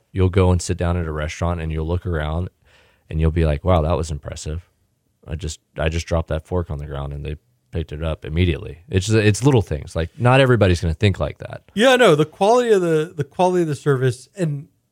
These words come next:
Speaker 2: you know, Truth is not unique in that, in that sense. I mean, like, the, the dining room experience at Corkscrew, for example, is fantastic.
Speaker 1: Yeah.
Speaker 2: They do a great job. But I do, I do think you guys do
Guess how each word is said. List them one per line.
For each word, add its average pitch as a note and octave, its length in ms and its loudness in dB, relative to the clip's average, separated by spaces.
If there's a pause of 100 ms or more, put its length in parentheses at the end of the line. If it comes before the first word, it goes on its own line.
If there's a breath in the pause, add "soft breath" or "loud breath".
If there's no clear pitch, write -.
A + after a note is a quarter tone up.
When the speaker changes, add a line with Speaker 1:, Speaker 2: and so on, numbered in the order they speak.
(240)
Speaker 2:
you D3 100 -2
know, G#2 240 -6 (260)
Truth G3 280 -4
is C#3+ 100 -4
not C#3 220 -2
unique A#2 320 -4
in A#2+ 100 -2
that, A#2 280 -2 (380)
in C3 120 0
that B2+ 180 -2
sense. B2+ 260 -2
I C3 60 0
mean, B2 180 0
like, A#2 200 -4
the, G#2+ 200 -2 (720)
the B2+ 180 -2 (200)
dining C3 280 2
room B2+ 200 0
experience A#2+ 480 -6
at A#2 100 -14
Corkscrew, A#2 460 -6
for C3 120 -12
example, A2+ 440 -6
is G2+ 100 -10
fantastic. G2 580 -12
Speaker 1:
Yeah. D#2+ 140 2
Speaker 2:
They - 60 -6
do A#2 100 -8
a A#2 40 -12
great A#2 180 -14
job. B2 260 -18 (640)
But C3 160 2
I C3 100 0
do, A#2 560 -6
I D#3 80 -6
do C3+ 220 -4
think A#2 380 -6
you A2+ 80 -8
guys G#2 280 -6
do A2+ 320 -8